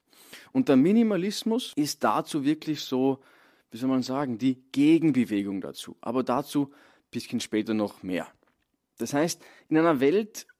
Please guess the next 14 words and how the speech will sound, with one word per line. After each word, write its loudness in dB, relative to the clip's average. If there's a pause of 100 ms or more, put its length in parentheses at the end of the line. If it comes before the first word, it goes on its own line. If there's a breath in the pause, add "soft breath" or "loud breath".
(640)
die, -4 (260)
so -4
wie -2
wir 2
sie -4
gerade 0
erleben, 2
oft -2
von 2
Überfluss -2
und -2
Konsum 0
getrieben -2
ist, -4